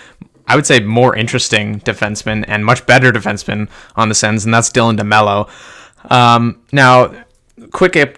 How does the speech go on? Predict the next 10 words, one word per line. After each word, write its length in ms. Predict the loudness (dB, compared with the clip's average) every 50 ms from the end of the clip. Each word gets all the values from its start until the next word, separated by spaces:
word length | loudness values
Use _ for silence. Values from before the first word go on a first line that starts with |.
| -2
update 420 | -2 -2 0 2 2 2 2 2 0
for 500 | -4 -6 -4 -2 0 2 2 2 0 -2 -4
people 320 | -6 -8 -6 -6 -4 -4
who 340 | -2 -4 -4 -4 -6 -8 -12 -16 _ _ -12
weren't 320 | -6 -2 0 0 0 0
watching 280 | 0 -2 -2 -2 -4 -6
the 80 | -6
game 220 | -4 -4 -6 -6 -6
tonight. 400 | -6 -6 -4 -4 -4 -4 -4 -4
Um, 400 | -2 -2 -2 -2 -2 -4 -8 -12